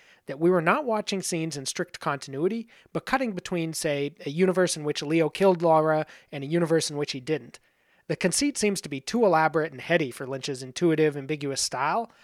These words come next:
but not necessarily for Frost's penchant for tricky puzzles. As far back as when the new series was announced, people have been predicting some sort of interdimensional alternate reality arrangement.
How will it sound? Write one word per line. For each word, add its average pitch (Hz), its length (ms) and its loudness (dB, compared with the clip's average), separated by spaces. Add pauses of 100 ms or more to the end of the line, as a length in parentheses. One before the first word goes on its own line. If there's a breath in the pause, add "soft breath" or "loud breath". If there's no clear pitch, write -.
(200 soft breath)
but 175 140 -6
not 302 200 -6
necessarily 233 640 2
for 143 160 -6
Frost's 165 360 4
penchant 160 600 -2
for 135 200 -6
tricky 170 320 -4
puzzles. - 520 -2 (720)
As 170 120 -2
far 240 220 4
back 180 320 6
as 151 120 -2
when 147 120 -4
the 147 80 -6
new 170 180 2
series 160 340 2
was 143 160 -6
announced, 139 460 -8 (320 soft breath)
people 214 200 -2
have 233 100 6
been 185 120 2
predicting 151 420 -2
some 180 260 0
sort 180 200 4
of 147 80 0
interdimensional 170 840 -2
alternate 170 440 2
reality 147 640 -2
arrangement. 127 600 -10